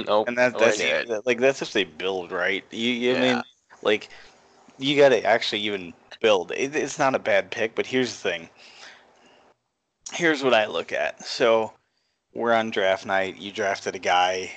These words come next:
Speaker 2: You're going to a team that's just, like, crashed after LeBron left and Kyrie left, and you're just like, "Oh, God, Cleveland," right? Like,
Speaker 1: <laughs>
Speaker 2: like, like,
Speaker 1: Yeah.
Speaker 2: who wants to go there?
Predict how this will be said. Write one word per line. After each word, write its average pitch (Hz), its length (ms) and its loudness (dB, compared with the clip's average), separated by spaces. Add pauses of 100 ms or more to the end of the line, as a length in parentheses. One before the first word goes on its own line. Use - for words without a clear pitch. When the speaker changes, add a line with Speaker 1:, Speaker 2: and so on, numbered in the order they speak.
Speaker 2:
You're 208 120 -12
going 104 260 -2
to 196 100 -2
a 196 40 -2
team 101 360 -6
that's 92 220 -4
just, - 220 -2
like, 90 260 -2 (400)
crashed - 640 2
after 95 260 -2
LeBron 92 520 -4
left 92 420 0
and 90 160 -8 (400)
Kyrie 101 500 2
left, 95 280 0
and 101 120 -10
you're 92 140 -6
just - 280 -6
like, 92 340 0
"Oh, 98 180 0
God, 90 460 0 (680)
Cleveland," 90 680 -6 (180)
right? 101 280 2
Like, 95 160 -2 (220)
Speaker 1:
<laughs> 110 500 -6
Speaker 2:
like, 95 120 -4 (720)
like, 85 200 -4 (120)
Speaker 1:
Yeah. 90 160 -4
Speaker 2:
who 120 100 -2
wants 104 240 -6
to 117 80 -2
go 113 220 4
there? 87 320 -2